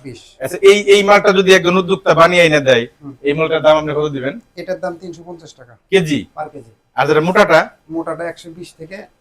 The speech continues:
Speaker 1: দুশো টাকা পর্যন্ত।
Speaker 2: কোয়ালিটির উপর নির্ভর করে।
Speaker 1: কোয়ালিটির উপর নির্ভর।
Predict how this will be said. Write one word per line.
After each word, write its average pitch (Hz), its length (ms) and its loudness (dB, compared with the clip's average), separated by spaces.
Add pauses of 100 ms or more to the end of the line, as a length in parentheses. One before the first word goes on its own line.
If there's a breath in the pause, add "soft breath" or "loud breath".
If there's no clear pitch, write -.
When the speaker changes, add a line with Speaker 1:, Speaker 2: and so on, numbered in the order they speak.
(160)
Speaker 1:
দুশো 151 200 -20
টাকা 127 180 -16
পর্যন্ত। 113 440 -20 (220)
Speaker 2:
কোয়ালিটির 165 380 2
উপর 147 160 -4
নির্ভর 123 300 0
করে। 107 100 -2
Speaker 1:
কোয়ালিটির 160 280 -12
উপর 143 140 -20
নির্ভর। 117 340 -20